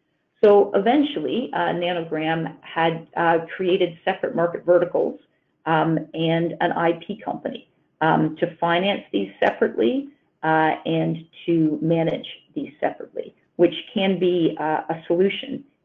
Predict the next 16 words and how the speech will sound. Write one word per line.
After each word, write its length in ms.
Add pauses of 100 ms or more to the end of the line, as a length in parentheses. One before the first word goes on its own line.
(120)
in, 360 (100)
um, 420
this 180 (160)
sort 240
of 240 (120)
radical, 600
generic, 640 (400)
science-based 640 (380)
inventions. 640 (1120)
An 160
example 480
in 80
the 60
nanomedicine 840
space 400 (920)
is, 360